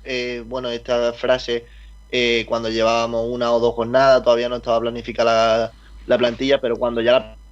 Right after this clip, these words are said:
plantilla está más que hecha, se han, se ha hecho al entrenador, a la forma de juego, creo que estas excusas empiezan a sobrar. Ahora bien, creo que Luis Muñoz,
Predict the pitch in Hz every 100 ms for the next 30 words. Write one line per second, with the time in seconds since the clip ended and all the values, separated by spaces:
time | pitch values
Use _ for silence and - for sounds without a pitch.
0 | - - 131 117 127 120 123 117 120 -
1 | 120 131 131 - 95 - - - 120 117
2 | 113 - 113 113 123 - 120 117 117 117
3 | 117 117 139 117 - - - - 117 113
4 | 123 127 127 123 131 135 143 120 120 127
5 | 123 120 127 123 139 - - 120 113 110
6 | 131 131 123 107 107 113 - - - -
7 | - - 127 131 120 101 - - - -
8 | - 123 120 123 131 127 127 127 127 131
9 | 104